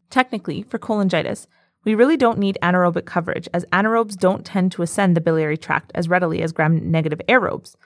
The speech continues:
so we can get away with covering just gram-negative aerobes.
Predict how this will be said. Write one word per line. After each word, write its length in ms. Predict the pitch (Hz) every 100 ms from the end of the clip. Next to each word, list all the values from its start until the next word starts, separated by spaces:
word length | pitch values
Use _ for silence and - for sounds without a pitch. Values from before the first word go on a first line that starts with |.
| _ _
so 120 | 214
we 80 | 247
can 100 | 285
get 120 | 277
away 260 | 220 185 185
with 220 | 180 -
covering 420 | 190 175 170 170
just 200 | 190 -
gram-negative 580 | 185 175 170 160 165 160
aerobes. 500 | - 117 - -